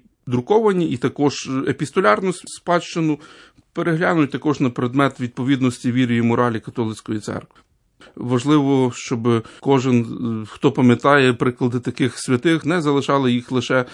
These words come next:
на полицях нашого серця, в нашій душі, а старалися такі свідчення складати. Через то ми, як місія апостоляції, завжди вітаємо, е, коли до нас приходить чи кореспонденція. Ми маємо в інтернет-просторі, нас можна знайти, місія апостоляційний центр, і, відповідно,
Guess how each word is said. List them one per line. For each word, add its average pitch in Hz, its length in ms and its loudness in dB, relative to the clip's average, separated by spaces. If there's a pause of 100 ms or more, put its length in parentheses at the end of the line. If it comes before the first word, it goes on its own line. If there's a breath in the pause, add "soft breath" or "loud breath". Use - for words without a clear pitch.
(160 loud breath)
на 123 120 2
полицях 131 520 0
нашого 120 400 2
серця, 160 460 0
в - 40 -4
нашій 127 280 -2
душі, 123 360 -4
а 135 80 0
старалися 139 560 -2 (420 loud breath)
такі 127 240 -6
свідчення 135 500 0
складати. 120 540 0
Через 113 260 -10
то 143 140 -2
ми, 120 140 4
як 120 140 0
місія 131 280 -2
апостоляції, 135 640 -2
завжди 123 420 -2 (360 loud breath)
вітаємо, 127 640 2 (480 loud breath)
е, 110 160 0
коли 123 260 0
до 120 120 -2
нас 123 200 2
приходить 120 440 -4
чи - 100 -10
кореспонденція. 180 1000 -2
Ми 139 140 2
маємо 127 460 2 (200)
в 123 60 -4
інтернет-просторі, 156 880 -2
нас 123 200 0
можна 123 280 0
знайти, 156 300 -2
місія 170 300 -2
апостоляційний 139 640 -4
центр, 139 340 -4
і, - 20 -2
відповідно, 123 500 -4